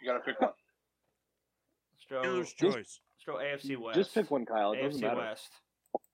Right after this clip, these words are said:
Speaker 1: Okay. The Cardinals re-signed this backup quarterback to a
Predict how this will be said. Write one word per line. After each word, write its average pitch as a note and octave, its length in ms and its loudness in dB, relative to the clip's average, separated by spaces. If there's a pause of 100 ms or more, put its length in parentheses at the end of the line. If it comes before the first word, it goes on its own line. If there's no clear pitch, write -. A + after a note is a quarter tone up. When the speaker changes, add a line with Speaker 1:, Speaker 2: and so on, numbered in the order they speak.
(560)
Speaker 1:
Okay. F3+ 300 0 (960)
The D3 80 -8
Cardinals A3+ 400 0
re-signed G3 440 0
this G3 220 -8
backup F#3 440 0
quarterback F#3 500 -2
to D3+ 140 -6
a B2+ 40 -6